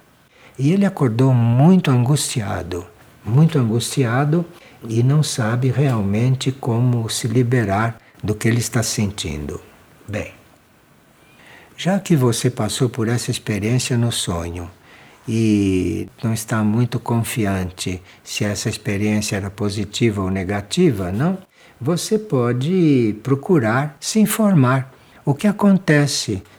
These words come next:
durante o processo da nossa desencarnação. Isso existem livros que falam sobre isso. Dão todas as fases do processo da desencarnação.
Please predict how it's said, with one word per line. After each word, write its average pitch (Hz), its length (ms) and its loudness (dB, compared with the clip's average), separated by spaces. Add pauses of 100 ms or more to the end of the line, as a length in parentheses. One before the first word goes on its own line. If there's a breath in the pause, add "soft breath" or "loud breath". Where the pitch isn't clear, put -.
durante 127 480 2
o 131 40 0
processo 127 1200 0
da 113 140 -2
nossa 120 280 -2
desencarnação. 120 1120 -2 (300 soft breath)
Isso - 180 -4
existem 170 440 2
livros 156 480 2
que - 240 -6
falam 139 420 -2
sobre 98 340 -6
isso. - 400 -8 (340 loud breath)
Dão 143 200 2
todas 190 420 4
as 131 240 0
fases 110 720 -2 (240 loud breath)
do 120 120 2
processo 123 760 0
da 107 140 -2
desencarnação. 101 1040 -2